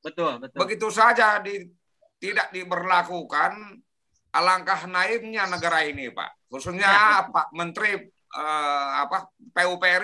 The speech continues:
Speaker 2: itu, Pak.
Speaker 1: Di satu sisi mungkin begini, Pak, yang jelas saya amati. Sekarang itu, ya, mung-, kemungkinan kalau untuk lelang, saya bilang bagaimana? Ya, itu kan beda
Speaker 2: Hmm.
Speaker 1: tuh. Antara P J T,
Speaker 2: Betul.
Speaker 1: P J S K B U, Pak.
Speaker 2: Betul.
Speaker 1: Harus menggunakan jenjang.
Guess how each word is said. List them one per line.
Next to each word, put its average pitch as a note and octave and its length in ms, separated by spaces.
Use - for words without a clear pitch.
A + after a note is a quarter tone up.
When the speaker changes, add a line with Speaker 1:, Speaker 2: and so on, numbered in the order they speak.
Speaker 2:
itu, F#3 160
Pak. D#3 200
Speaker 1:
Di F#3+ 80
satu G3 240
sisi G#3 320
mungkin G3+ 320
begini, G#3 320
Pak, F3 400
yang E3+ 160
jelas E3 320
saya E3+ 240
amati. D3 320
Sekarang F3+ 480
itu, C3+ 480
ya, C3 240
mung-, D#3+ 320
kemungkinan F#3+ 720
kalau G#3 400
untuk G3 320
lelang, A3 400
saya F#3+ 240
bilang A#3 240
bagaimana? G3+ 720
Ya, E3 240
itu B3 160
kan C4+ 160
beda F3 240
Speaker 2:
Hmm. D3 80
Speaker 1:
tuh. D3 100
Antara A#3+ 400
P G3 160
J D#3+ 160
T, B3 160
Speaker 2:
Betul. - 0
Speaker 1:
P G#3 60
J E3+ 40
S D#3 160
K E3 80
B C#3 160
U, F3 160
Pak. - 220
Speaker 2:
Betul. A2+ 240
Speaker 1:
Harus F3 320
menggunakan F#3 640
jenjang. C#3 480